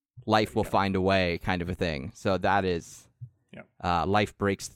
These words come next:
Speaker 1: free. I think, I think the, I think
Speaker 2: <laughs>
Speaker 1: our, our host friends are coming home. I think they're coming home this episode. I think that's what's, what's going down. And, um,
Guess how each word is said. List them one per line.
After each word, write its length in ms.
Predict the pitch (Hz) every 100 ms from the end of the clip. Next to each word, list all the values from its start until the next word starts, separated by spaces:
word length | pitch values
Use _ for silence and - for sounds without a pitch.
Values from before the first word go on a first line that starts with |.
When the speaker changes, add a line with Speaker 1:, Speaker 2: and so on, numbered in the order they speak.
| -
Speaker 1:
free. 400 | 110 98 87 90
I 100 | 113 113
think, 220 | 120 -
I 180 | 98 131
think 220 | 127 117
the, 320 | - 95 90 135
I 120 | 110
think 180 | 135 113
Speaker 2:
<laughs> 80 | 101
Speaker 1:
our, 160 | 90 -
our 220 | 85 87
host 300 | 92 104 -
friends 280 | 101 92 80
are 60 |
coming 260 | - 87 87
home. 260 | 85 65 - _ _ _ _
I 120 | -
think 160 | 101 104
they're 120 | 113
coming 240 | - 127 123
home 360 | 110 101 98 - _ _ _ -
this 180 | 104 -
episode. 600 | 92 - 92 87 87 107 _
I 80 | 92
think 220 | 104 95
that's 260 | 98 92 -
what's, 260 | 92 - - -
what's 240 | 104 95
going 260 | - 90 90
down. 420 | 90 87 85 82 - - _ - _ -
And, 320 | 98 95 92
um, 540 | 90 87 87 85 85